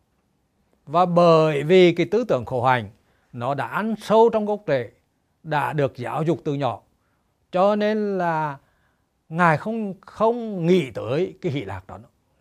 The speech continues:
Vì xem đó là tội lỗi, xem đó là đưa đến là, là luân hồi. À, mà phải khổ hạnh mới là đưa đến giải thoát. Vì, à, vì như vậy, cho nên mấy chục năm qua,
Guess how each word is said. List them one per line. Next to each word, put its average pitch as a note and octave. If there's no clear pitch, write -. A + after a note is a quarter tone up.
Vì A#2+
xem G3
đó A2+
là C#3+
tội C3+
lỗi, B2
xem G#3
đó B2
là C#3+
đưa F3+
đến C3+
là, C#3+
là C3
luân E3+
hồi. D3
À, G#2
mà C#3+
phải -
khổ D3
hạnh C3
mới D3
là E3
đưa F3+
đến C#3
giải F#2+
thoát. G#2+
Vì, F3+
à, F3+
vì F3
như G#3+
vậy, C#3
cho G#3
nên A3+
mấy C#3+
chục E3+
năm F#3+
qua, F#3